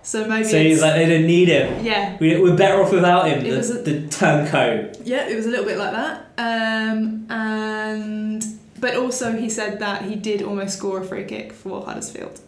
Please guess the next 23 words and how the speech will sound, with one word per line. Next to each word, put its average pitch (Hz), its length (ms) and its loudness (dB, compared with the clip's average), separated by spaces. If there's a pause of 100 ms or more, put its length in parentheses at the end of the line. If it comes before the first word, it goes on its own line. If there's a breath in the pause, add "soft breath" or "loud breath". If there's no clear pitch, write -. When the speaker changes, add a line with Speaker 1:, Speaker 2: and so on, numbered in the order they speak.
(160)
Speaker 2:
Right, 139 220 -8
okay. 113 280 -8 (580 loud breath)
What's 156 220 -2
his - 160 -2
price? - 440 -2
Speaker 1:
Five 247 240 -2
point 233 180 -4
five, 202 680 -8 (160)
Speaker 2:
Yeah. 120 160 -6
Speaker 1:
which - 100 -6
is 220 120 -8
quite 262 200 -4
Speaker 2:
Too, 170 100 4
Speaker 1:
a - 40 2
lot. 220 200 -2
Speaker 2:
too 185 180 4
much 143 240 2
for 127 200 -4
some 127 480 -6 (140)
unknown 123 400 -4
quantity 120 480 -4
at 110 120 -4
Huddersfield. 117 640 -6